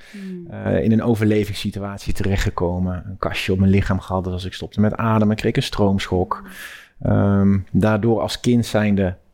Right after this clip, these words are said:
Speaker 2: lost geraakt. Dus
Speaker 1: Ja.
Speaker 2: niemand kunnen verbinden. Voer geweest om, eh, gepest te worden.
Speaker 1: Hmm.
Speaker 2: Ehm,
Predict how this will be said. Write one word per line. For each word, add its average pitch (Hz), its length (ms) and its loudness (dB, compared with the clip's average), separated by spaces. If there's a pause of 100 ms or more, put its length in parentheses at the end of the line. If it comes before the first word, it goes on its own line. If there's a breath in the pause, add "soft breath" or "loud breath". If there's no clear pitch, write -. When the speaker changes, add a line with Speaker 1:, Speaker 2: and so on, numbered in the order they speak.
(120)
Speaker 2:
lost 87 760 0
geraakt. 110 600 0
Dus 90 160 0
Speaker 1:
Ja. 92 160 4
Speaker 2:
niemand 98 320 4
kunnen 98 260 2
verbinden. 95 640 2 (500 loud breath)
Voer 107 440 2
geweest 95 500 -2
om, 92 240 0
eh, 87 100 -6
gepest - 440 -2
te 117 60 0
worden. 101 480 2
Speaker 1:
Hmm. 190 400 2
Speaker 2:
Ehm, 104 520 2